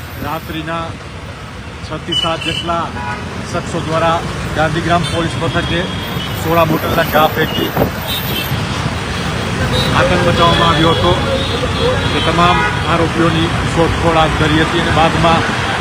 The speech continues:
તમામ આરોપીઓને પકડી પાડવામાં આવ્યા હતા અને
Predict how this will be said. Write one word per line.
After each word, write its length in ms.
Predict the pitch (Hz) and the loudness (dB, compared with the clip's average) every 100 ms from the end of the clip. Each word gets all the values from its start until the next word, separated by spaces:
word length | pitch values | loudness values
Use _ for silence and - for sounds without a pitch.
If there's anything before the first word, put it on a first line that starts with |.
| - - - - - | -2 -2 0 0 0
તમામ 280 | - - - | 2 2 4
આરોપીઓને 520 | 76 - - - - | 2 4 4 2 0
પકડી 320 | - - 381 381 | 2 2 2 0
પાડવામાં 400 | - - - 160 | -2 -4 -4 -6
આવ્યા 260 | - 165 | -6 -6
હતા 180 | 156 170 | -4 -2
અને 160 | 165 | -2